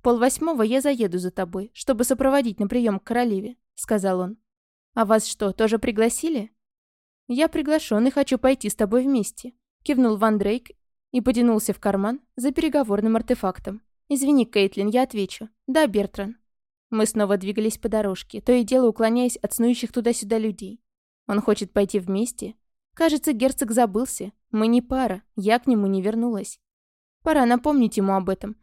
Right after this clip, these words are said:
и сказать, что я поеду без его сопровождения. "Повтори, что ты сказал?" леденящим от ужаса голосом произнёс герцог в артефакт.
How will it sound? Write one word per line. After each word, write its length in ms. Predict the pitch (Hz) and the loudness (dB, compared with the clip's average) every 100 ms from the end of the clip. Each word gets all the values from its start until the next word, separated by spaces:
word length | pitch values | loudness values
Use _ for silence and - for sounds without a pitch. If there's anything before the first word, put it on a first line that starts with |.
| _ | _
и 60 | - | -8
сказать, 320 | 240 285 262 | 0 2 2
что 160 | - 262 | 2 0
я 120 | 247 | 0
поеду 380 | 247 254 254 233 | 2 0 0 -2
без 160 | 233 | -2
его 180 | 226 233 | -2 0
сопровождения. 840 | 247 233 233 240 233 202 185 190 214 _ _ _ _ _ _ _ _ - | 0 0 2 0 0 -4 -6 -6 -12 _ _ _ _ _ _ _ _ -4
"Повтори, 420 | 220 - 220 202 | -2 2 2 2
что 300 | - - 196 | -2 0 0
ты 120 | 247 | 0
сказал?" 500 | 247 302 277 294 294 _ _ _ _ | 0 2 4 2 0 _ _ _ _
леденящим 640 | 254 226 247 233 233 226 | -2 2 4 4 2 2
от 140 | 226 240 | 0 0
ужаса 320 | 220 226 233 | 0 0 -2
голосом 440 | 202 220 220 226 | 0 2 2 0
произнёс 440 | 214 220 226 220 202 | 0 0 2 0 -2
герцог 400 | 196 214 - 208 | -2 -2 -4 -4
в 60 | |
артефакт. 540 | 202 - 214 196 - | -4 -2 -4 -6 -10